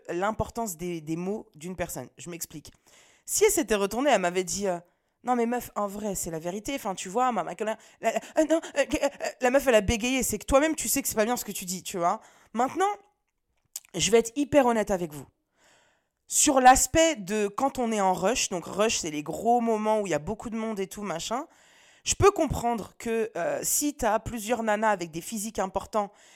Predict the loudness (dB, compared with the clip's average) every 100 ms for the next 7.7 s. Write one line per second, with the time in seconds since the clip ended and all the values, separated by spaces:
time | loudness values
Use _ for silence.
0 | _ -4 -2 -2 -2 -4 -4 -2 -2 -2
1 | -6 -8 -6 -6 -4 -4 2 2 2 -2
2 | -6 -8 -10 -8 -6 -4 -4 -4 -6 -6
3 | -6 -10 -20 -20 -8 -2 0 0 -2 2
4 | 4 4 2 -2 -2 -2 2 2 2 -4
5 | -2 0 -2 0 0 0 -2 -2 -4 -2
6 | -2 -2 -2 -2 -2 0 0 0 -2 -4
7 | 0 -2 -2 -2 -2 -2